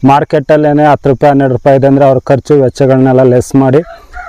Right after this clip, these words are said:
ನಮ್ಗೆ ತೋಟದಲ್ಲಿ ಆರು ರೂಪಾಯಿಂದ ರೂಪಾಯಿಂದ ಏಳು ರೂಪಾಯಿ ತಗೊಂತಾರೆ ಒಂದು ಬಂಚ್ ಲೆಕ್ಕದಲ್ಲಿ. ಮಾರ್ಕೆಟ್ ಹನ್ನೆರಡು ರೂಪಾಯಿ, ಒಂದು ಸಾವಿರದ ಇನ್ನೂರು ರೂಪಾಯಿ ಇದೆ ಅಂದ್ರೆ ನಮ್ಗೆ ತೋಟದಲ್ಲಿ ಏಳ್ನೂರು, ಎಂಟ್ನೂರು ರೂಪಾಯಿಂದ ಲೆಕ್ಕ ಹಾಕಿ ತಗೊಂತಾರೆ ಒಂದು ಮೂಟೆಗೆ.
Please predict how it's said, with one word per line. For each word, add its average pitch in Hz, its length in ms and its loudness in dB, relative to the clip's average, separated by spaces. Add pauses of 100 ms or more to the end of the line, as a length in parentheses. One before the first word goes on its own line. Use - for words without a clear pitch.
(120)
ನಮ್ಗೆ 139 680 2
ತೋಟದಲ್ಲಿ 147 540 0
ಆರು 131 140 0
ರೂಪಾಯಿಂದ 127 340 -2
ರೂಪಾಯಿಂದ 143 340 0
ಏಳು 131 240 0
ರೂಪಾಯಿ 127 280 -2
ತಗೊಂತಾರೆ 120 440 -2
ಒಂದು 117 180 0
ಬಂಚ್ 123 200 -2
ಲೆಕ್ಕದಲ್ಲಿ. 120 580 -2
ಮಾರ್ಕೆಟ್ 139 400 0
ಹನ್ನೆರಡು 135 340 0
ರೂಪಾಯಿ, 135 400 -2 (100)
ಒಂದು 123 480 0
ಸಾವಿರದ 135 340 0
ಇನ್ನೂರು 135 220 0
ರೂಪಾಯಿ 139 200 -2
ಇದೆ 127 100 -2
ಅಂದ್ರೆ 127 240 0 (800)
ನಮ್ಗೆ 135 380 2
ತೋಟದಲ್ಲಿ 147 480 0
ಏಳ್ನೂರು, 151 300 2
ಎಂಟ್ನೂರು 131 300 -2
ರೂಪಾಯಿಂದ 139 380 0 (580)
ಲೆಕ್ಕ 123 240 0
ಹಾಕಿ 135 200 -2
ತಗೊಂತಾರೆ 120 440 -2
ಒಂದು 117 160 0
ಮೂಟೆಗೆ. 120 380 0